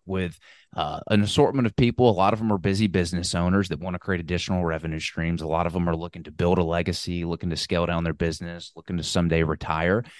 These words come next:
And they see real estate as a fantastic vehicle to do that, but they don't want to spend twenty, thirty years, you know, figuring it out. And so we've got kind of the turnkey figure it out for you.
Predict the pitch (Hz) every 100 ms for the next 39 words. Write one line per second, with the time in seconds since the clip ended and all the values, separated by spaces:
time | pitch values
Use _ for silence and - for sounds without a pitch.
0 | - - _ 90 90 90 87 87 85 90
1 | 95 - 92 90 90 92 101 85 82 -
2 | 82 87 90 85 - - 87 90 90 -
3 | 78 87 104 - - 92 98 95 87 -
4 | 95 90 104 95 85 95 90 87 87 92
5 | 87 82 78 95 92 87 80 76 82 101
6 | - 90 87 87 87 - 87 - 98 90
7 | 85 - 87 87 - 85 82 - 87 87
8 | 82 76 - - 92 -